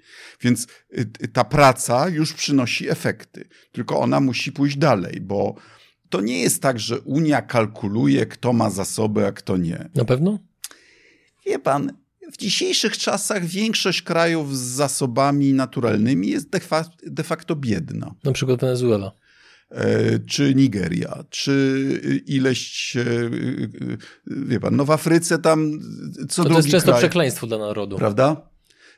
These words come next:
Speaker 1: Tak naprawdę najbogatsze są te kraje, które miały państwo prawa, zanim odkryły zasoby.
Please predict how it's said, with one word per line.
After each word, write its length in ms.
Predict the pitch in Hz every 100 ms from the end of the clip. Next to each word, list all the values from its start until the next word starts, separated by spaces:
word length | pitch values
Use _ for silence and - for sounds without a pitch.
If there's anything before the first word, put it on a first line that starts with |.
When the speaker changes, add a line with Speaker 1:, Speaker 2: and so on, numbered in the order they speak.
| -
Speaker 1:
Tak 180 | 131 135
naprawdę 560 | 143 143 147 147 151
najbogatsze 560 | 151 143 135 139 139 156
są 220 | - 139
te 140 | 139
kraje, 280 | 131 147 143
które 280 | 135 147 135
miały 640 | 135 139 131 131 120 120 113 - _ -
państwo 500 | 143 147 139 - 113
prawa, 680 | 117 127 131 147 156 160 - _ _ _ _ _
zanim 560 | 104 110 160 165 151 107
odkryły 440 | - - 95 90
zasoby. 560 | 82 82 - 76 73